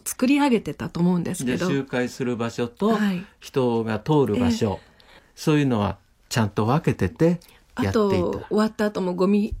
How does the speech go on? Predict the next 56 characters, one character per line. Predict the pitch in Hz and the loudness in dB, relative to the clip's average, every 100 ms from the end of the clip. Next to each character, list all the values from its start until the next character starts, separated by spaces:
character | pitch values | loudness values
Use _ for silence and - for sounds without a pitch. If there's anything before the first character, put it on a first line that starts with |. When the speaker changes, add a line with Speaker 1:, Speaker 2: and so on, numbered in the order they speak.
| - | -6
Speaker 1:
を | 185 | -4
拾 | 185 190 | -2 -4
っ | |
て | - 185 | -4 -2
ね、 | 196 | 0
自 | 262 185 | 0 0
主 | 185 - | 0 0
的 | 220 214 214 | 0 0 0
に | 214 | 0
ね、 | 240 330 - | -2 -4 -4
Speaker 2:
は | 208 | -4
い。 | |
Speaker 1:
拾 | 190 | -4
っ | |
て | 208 | -4
く | 214 | -2
れ | 208 | -2
る | |
若 | 202 196 208 | -2 -2 -2
者 | 202 202 | -2 -2
た | 196 | -8
ち | - | -10
が | 190 | -8
い | 190 | -8
た | - | -8
り | 196 196 | -10 -8
と | 175 | -12
か、 | - 202 185 - | -8 -8 -6 -4
ち | |
ゃ | 254 | -2
ん | |
と | 214 | 2
映 | 226 240 | 4 4
像 | 226 | 4
に | 220 | 2
残 | 208 226 | 2 0
っ | 247 | 0
て | 202 | 0
る | 180 | 0
ん | 170 | -2
で | 180 | -4
す | - | -6
よ | - | -6
ね。 | - 226 | -4 -6
Speaker 2:
は | - - 87 90 | -8 -10 -6 -6
い。 | 85 | -6
Speaker 1:
だ | 233 | -8
か | 220 | -6
ら、 | 214 208 202 | -6 -4 -4
あ | |
の、 | 196 196 196 208 _ _ _ _ _ _ _ _ | -4 -4 -6 -8 _ _ _ _ _ _ _ _
そ | - - | -6 0
う | |
い | |
う | |
意 | 269 | 4